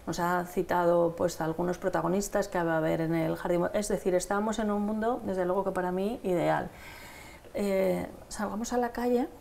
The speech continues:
y igual, pues, vamos distraídos y, y,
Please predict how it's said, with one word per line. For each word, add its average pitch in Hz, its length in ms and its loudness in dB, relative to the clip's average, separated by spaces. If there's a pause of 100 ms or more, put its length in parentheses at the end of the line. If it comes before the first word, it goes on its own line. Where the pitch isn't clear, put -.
(1000)
y 202 300 -4
igual, 208 380 2 (720)
pues, 196 160 4
vamos 208 280 2
distraídos 233 640 4
y, - 400 -6
y, 202 100 -4